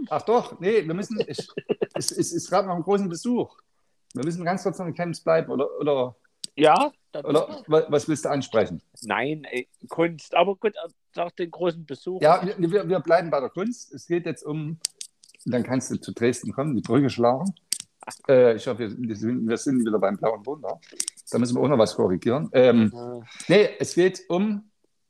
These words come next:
Speaker 1: die, äh, Beauftragte der Bundesregierung für Kultur und Medien. Und wer ist das?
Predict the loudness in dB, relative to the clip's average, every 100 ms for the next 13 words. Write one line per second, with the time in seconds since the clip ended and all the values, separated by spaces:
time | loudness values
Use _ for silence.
0 | _ _ _ 0 2 4 2 -2 _ _
1 | -4 0 2 2 0 -6 _ _ _ -20
2 | _ _ _ _ -6 -4 2 0 0 -4
3 | -4 -2 -2 -2 2 0 0 -2 -2 -2
4 | -6 -6 -6 -2 -4 -2 -4 -2 -2 -2
5 | -2 -4 -6 -8 _ _ -20 _ -2 4
6 | 4 4 2 -2 -2